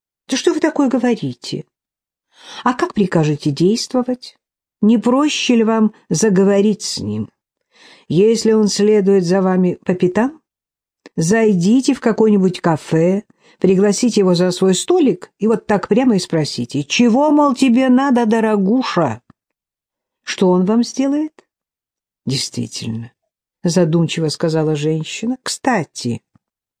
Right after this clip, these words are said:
вы до сих пор так мне ничего и не рассказали о том, как все прошло».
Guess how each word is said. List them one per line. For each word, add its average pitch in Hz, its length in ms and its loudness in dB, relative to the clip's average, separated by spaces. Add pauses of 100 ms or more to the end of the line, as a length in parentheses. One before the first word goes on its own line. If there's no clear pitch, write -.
(440)
вы 214 540 2 (140)
до 208 240 2
сих - 320 -2
пор 339 380 -2 (380)
так 277 280 -2
мне 254 200 4
ничего 233 400 2
и 214 60 4
не 202 120 2
рассказали 196 560 0
о 196 120 0
том, 247 280 2
как 247 400 -2
все - 240 -2
прошло». - 680 -6